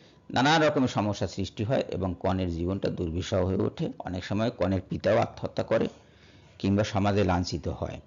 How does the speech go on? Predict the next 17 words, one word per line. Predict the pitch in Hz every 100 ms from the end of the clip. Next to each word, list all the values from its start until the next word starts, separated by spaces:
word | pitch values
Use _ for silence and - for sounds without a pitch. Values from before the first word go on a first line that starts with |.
| - - - _ - _
সমাজ | - - 101 120 143
তাকে | 127 120 127
এক | 98 82
ঘরে | - 90
করে | 87 - 76
দেয়, | - - _ _ - - _ -
আর | 110
কখনো | 104 98 104 107
এদের | 92 80
বিয়ে | 78 82 78
হয় | - 78
না। | - - - _ -
এই | 165 202
ব্যবস্থা | 143 120 - 110
কিন্তু | 104 98 -
ইসলামে | 90 - 87 87
নাই। | 85 80